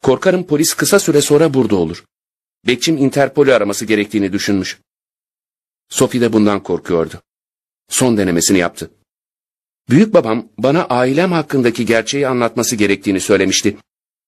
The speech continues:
Bu sizin için bir anlam ifade ediyor mu?" "Aileniz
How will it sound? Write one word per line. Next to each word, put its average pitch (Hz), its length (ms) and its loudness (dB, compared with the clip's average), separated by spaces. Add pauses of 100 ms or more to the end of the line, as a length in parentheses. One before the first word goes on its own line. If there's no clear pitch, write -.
Bu 220 140 4
sizin 208 260 4
için 196 240 2
bir 131 140 2
anlam 127 200 -2
ifade 117 320 0
ediyor 143 200 -4
mu?" 151 200 -10 (1600)
"Aileniz 156 560 2